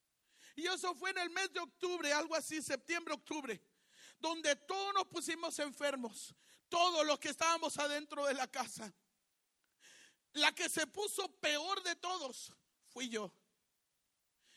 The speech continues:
Todos estábamos que no podíamos, este, oler, no podíamos, todos los síntomas. Pero yo estaba en una, en una situación muy crítica. Yo convulsionaba,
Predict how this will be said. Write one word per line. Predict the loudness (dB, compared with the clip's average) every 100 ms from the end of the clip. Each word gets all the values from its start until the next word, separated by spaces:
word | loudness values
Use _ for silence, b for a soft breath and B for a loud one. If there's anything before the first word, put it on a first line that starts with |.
| b b _
Todos | -8 -4 -2 -2
estábamos | 2 4 4 0
que | -2 -2
no | -2
podíamos, | -2 0 2 2 -2 -6 B B B
este, | -4 -4 -4 -2 0 2 0 -2 -4 4
oler, | 4 6 6 8 6
no | 2 -2
podíamos, | 0 0 -2 0
todos | 2 4
los | 2
síntomas. | 0 -4 -4 -10 -10 -16 _ b b b b b
Pero | -8 -2 -2
yo | 0
estaba | -2 2 4 4
en | 2
una, | -2 -2 -2 -2 B B B
en | 0 2
una | -2 -4
situación | -4 -6 -4 -4 -4 -6 -6 -6
muy | -2 -2 -2 -8
crítica. | -8 -6 -6 -8 -18 -20 -20 _ _ _ _ _ _ _ _ _ B B B B
Yo | -2 0 2
convulsionaba, | 0 0 0 0 0 -4 -4 -2 2 4 4